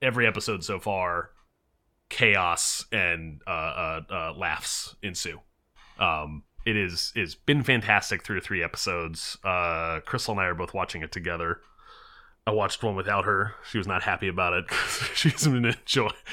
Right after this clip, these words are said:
she, I didn't realize she was enjoying it as much as she was.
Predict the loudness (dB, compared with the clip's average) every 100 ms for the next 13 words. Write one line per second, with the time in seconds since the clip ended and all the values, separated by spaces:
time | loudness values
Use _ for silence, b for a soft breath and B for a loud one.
0 | B 2 2 2 4 4 6 6 6 4
1 | 2 2 2 4 2 -2 -4 -4 2 6
2 | 8 6 0